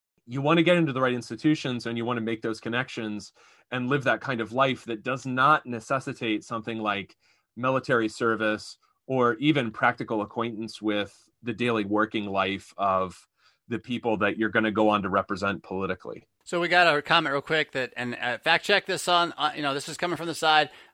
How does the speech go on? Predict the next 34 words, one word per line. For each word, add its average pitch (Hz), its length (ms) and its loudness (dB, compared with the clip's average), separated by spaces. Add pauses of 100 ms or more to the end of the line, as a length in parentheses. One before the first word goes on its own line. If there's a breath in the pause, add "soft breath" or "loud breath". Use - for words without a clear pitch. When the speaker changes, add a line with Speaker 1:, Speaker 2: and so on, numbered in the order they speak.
Speaker 2:
but 127 160 -2
I 127 60 0
think 131 160 2
this 156 100 8
Speaker 1:
Mm-hmm. 151 60 6
Speaker 2:
is 160 40 0
what 156 80 2
I 147 40 2
did 147 140 -4
here, 139 140 -2
is 127 100 -8
that 135 100 -6
Harris's 165 380 0
grandfather 131 600 0
owned 151 280 -2
slaves. - 400 -12
So 123 80 -8
she 151 180 -2
actually 160 480 2 (300 loud breath)
is 147 360 2
Canadian, 175 400 -2
Speaker 1:
Wow. 117 440 4
Speaker 2:
uh, - 40 -10
uh, 127 180 -4 (380)
Caribbean 208 460 4
black 147 440 2 (200 soft breath)
on 175 140 2
the 175 100 0
wrong 175 320 4
side 175 260 4
of 175 60 2
the 160 100 -2
equation, 160 460 0
however, 147 560 0